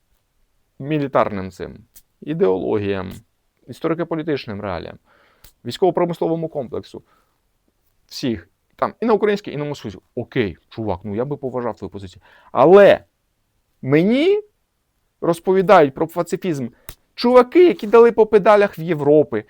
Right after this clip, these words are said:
чуваки, які дали по педалях будь-куди за кордон, чуваки, які дали по педалях на Московію, так? Які там з якихось, ну, умовно кажучи, з прифронтових територій поїхали в відносно більш, м, спокійні частини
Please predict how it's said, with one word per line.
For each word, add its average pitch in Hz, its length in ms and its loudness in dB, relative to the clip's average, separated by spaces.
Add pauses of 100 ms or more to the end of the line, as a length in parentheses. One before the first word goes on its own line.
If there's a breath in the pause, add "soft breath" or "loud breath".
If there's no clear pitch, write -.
(140 soft breath)
чуваки, 214 440 0
які 220 180 -2
дали 202 260 4
по 202 140 -2
педалях 202 520 -2 (300 soft breath)
будь-куди 185 580 -4
за 175 140 -2
кордон, 147 580 2 (300)
чуваки, 208 420 2
які 208 220 -10
дали 208 200 6
по 208 120 -8
педалях 208 380 -4
на 214 120 -2
Московію, 185 1000 2 (260)
так? 190 420 2 (560)
Які 202 360 -2
там 208 280 2
з 190 460 4
якихось, 202 720 -4
ну, 190 120 -4
умовно 185 300 -6
кажучи, 180 400 -4
з 160 120 -10
прифронтових 180 520 -4
територій 185 500 -2 (220 soft breath)
поїхали 185 520 0
в 170 420 0
відносно 175 580 2
більш, 165 420 -6 (400 soft breath)
м, 151 280 -10
спокійні 190 540 -4
частини 180 560 -2